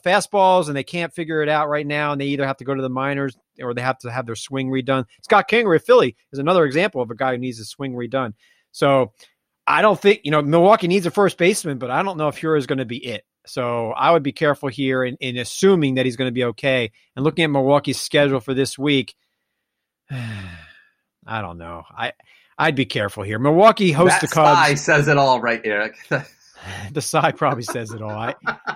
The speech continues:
Speaker 1: I wanna believe because this is a really good young play-, was a really good young player, and he's still only twenty-four years old. But, um, you know, so he's, like, the same age as Kyle, but still, that's, that's not good enough. He's not getting it done.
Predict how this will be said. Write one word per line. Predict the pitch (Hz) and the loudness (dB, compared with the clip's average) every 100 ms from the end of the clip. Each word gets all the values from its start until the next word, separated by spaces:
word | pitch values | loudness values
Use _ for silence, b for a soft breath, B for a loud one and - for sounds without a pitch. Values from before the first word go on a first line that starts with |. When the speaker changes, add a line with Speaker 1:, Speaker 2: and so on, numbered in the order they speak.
| - | -2
Speaker 1:
I | 165 | 2
wanna | 202 254 320 | 6 8 8
believe | 240 220 269 277 | 6 6 6 4
because | 165 190 170 | 4 0 0
this | 202 | 0
is | |
a | 180 | 0
really | 156 190 185 | 2 4 2
good | 160 165 | 0 0
young | 165 156 | 0 -2
play-, | 190 180 | -4 -4
was | 143 180 147 | 2 2 2
a | |
really | 139 156 139 | -2 -4 -4
good | 143 | -4
young | 131 127 | -4 -10
player, | - 160 147 | -4 -2 -2
and | 127 | -4
he's | 123 | -6
still | 220 | -6
only | 226 143 | -4 -4
twenty-four | - 151 - 135 | -4 -6 -4 -6
years | 123 113 | -6 -2
old. | 151 120 - _ _ _ _ - | -2 -2 -6 _ _ _ _ -10
But, | 117 110 | -10 -8
um, | 110 101 98 95 _ _ | -10 -8 -10 -14 _ _
you | 110 | -14
know, | 98 90 | -14 -14
so | - | -12
he's, | 117 123 | -10 -8
like, | 110 | -10
the | - | -10
same | - 120 117 | -8 -6 -6
age | 104 | -8
as | 92 | -10
Kyle, | 120 127 95 | -4 -2 -2
but | 98 | -8
still, | - 160 117 | -6 -2 -2
that's, | 117 - - | -2 -6 -10
that's | 113 107 - | -10 -10 -12
not | 90 87 | -16 -18
good | 80 82 | -20 -20
enough. | 82 82 _ _ _ | -20 -20 _ _ _
He's | 117 110 | -14 -12
not | 90 | -14
getting | 87 80 | -16 -20
it | 78 | -20
done. | 78 | -20